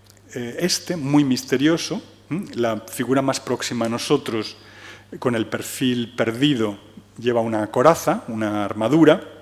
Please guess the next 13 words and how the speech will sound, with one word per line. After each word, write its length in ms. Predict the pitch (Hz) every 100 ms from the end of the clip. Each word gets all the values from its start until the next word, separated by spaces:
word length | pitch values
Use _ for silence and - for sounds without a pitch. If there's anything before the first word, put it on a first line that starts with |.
| - - - - - - - -
eh, 640 | 127 113 110 104 104 104 98
brillante, 480 | 110 135 160 147
y 100 | 123
esa, 380 | 110 123 107 104 -
esa 160 | -
manga 360 | 117 113 107 110
roja 400 | - 151 - 120
que 100 | 101
contrasta 560 | - 104 - 117 -
tanto 380 | 117 131 127 113
con 120 | 104
la 80 | 95
manga 440 | 92 104 101 107